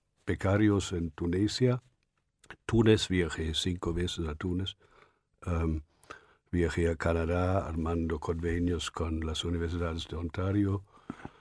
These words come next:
Eh, a Chile, en el año dos mil, eh, tenía el placer de organizar el viaje del ministro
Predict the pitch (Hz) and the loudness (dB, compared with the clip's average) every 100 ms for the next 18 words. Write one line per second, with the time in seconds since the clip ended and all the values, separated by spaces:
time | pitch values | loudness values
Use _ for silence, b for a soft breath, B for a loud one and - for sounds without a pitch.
0 | B - 95 92 85 - 110 101 110 117 | B -2 0 0 0 4 6 8 6 4
1 | - - B B B B _ 107 101 98 | 0 -4 B B B B _ 0 2 2
2 | 87 98 101 98 101 - 110 110 120 147 | 2 4 4 4 2 4 8 10 10 6
3 | - _ 101 95 90 80 B B B B | 2 _ 0 2 2 0 B B B B
4 | - - - 95 104 92 - 90 - 101 | -20 -6 0 4 6 4 2 0 4 2
5 | 110 98 98 92 92 90 98 95 92 92 | 4 2 0 0 -2 0 0 0 0 -2
6 | - 95 90 90 87 92 98 - 104 | 0 -2 -2 -2 -2 -2 -2 0 0